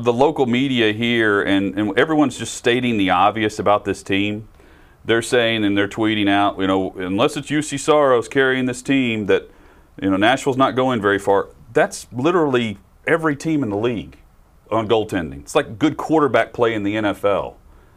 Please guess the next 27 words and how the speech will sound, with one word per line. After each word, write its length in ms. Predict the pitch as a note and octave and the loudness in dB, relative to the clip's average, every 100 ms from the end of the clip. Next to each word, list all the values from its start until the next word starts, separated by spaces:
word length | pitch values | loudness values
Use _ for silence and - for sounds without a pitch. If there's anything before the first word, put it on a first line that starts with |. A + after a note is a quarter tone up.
| _ - | _ -8
You 100 | B2+ | 2
gotta 220 | F3+ D#3 | 4 4
have 300 | D3 D#3 A2+ | 4 4 2
it, 160 | D#2 - - | -6 -8 -2
or 120 | B2 | 2
you're 100 | C3 | 4
not 160 | C#3+ | 2
gonna 140 | B2+ B2+ | 2 2
go 160 | B2+ | 2
very 220 | B2+ G2+ E2+ | 2 0 0
far. 380 | E2+ D2+ C2 - - - - - - | -4 -4 -6 -14 -20 -20 -20 -20 -2
And 300 | A#2 A#2 G#2+ | 0 0 -2
when 400 | A#2+ B2 A#2+ A#2 | 0 0 0 -4
Saros 880 | - - D#3 E3 B2+ B2+ - - - - G#2+ | -2 4 4 6 4 4 -2 -14 -20 -20 -2
doesn't 300 | B2 B2+ B2+ | 0 0 0
have 240 | B2 C3 | 0 0
any 160 | A#2+ A2+ | 0 2
help 220 | B2 B2 | 2 2
in 100 | G#2+ | -2
front 280 | A#2 G2+ F#2 | 0 0 0
of 120 | G2 | 0
him, 160 | C#3 - - - - - - | -4 -8 -20 -20 -20 -20 -6
and 160 | G2+ A2 | -2 0
they 80 | |
give 300 | A2 G2+ B2 | 0 2 4
up 240 | B2 B2+ - | 4 4 0
these 440 | G#2+ G#2 F#2+ - | -4 -4 -8 -16